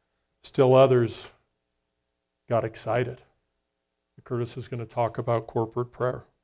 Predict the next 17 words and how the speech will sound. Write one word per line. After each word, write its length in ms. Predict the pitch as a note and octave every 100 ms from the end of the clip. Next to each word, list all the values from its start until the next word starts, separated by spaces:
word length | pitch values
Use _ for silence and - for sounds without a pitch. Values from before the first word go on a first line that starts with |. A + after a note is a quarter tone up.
| _ _ _ _ _ _
The 100 | C#3
truth 320 | C3 F3+ F#3+ D3+
is, 240 | C#3+ A#2
we 160 | B2+ B2+
all 340 | C#3+ E3+ E3+
have 260 | C3+ D#3 D3+
an 80 |
opinion 600 | D3+ D3+ C#3+ B2 A2+ B2 - _ _ _ _ -
on 100 | A#2
corporate 480 | - B2 A#2 A#2 G#2+
prayer. 320 | A2+ A2+ - _ _ _ _ _ _ _
And 80 | B2+
that 100 | B2
opinion 680 | B2 - F3+ F3 B2 A#2+ A#2+ - -
is 120 | B2
strong 380 | - D#3+ F#3 C#3+
enough 380 | A#2 A2 G#2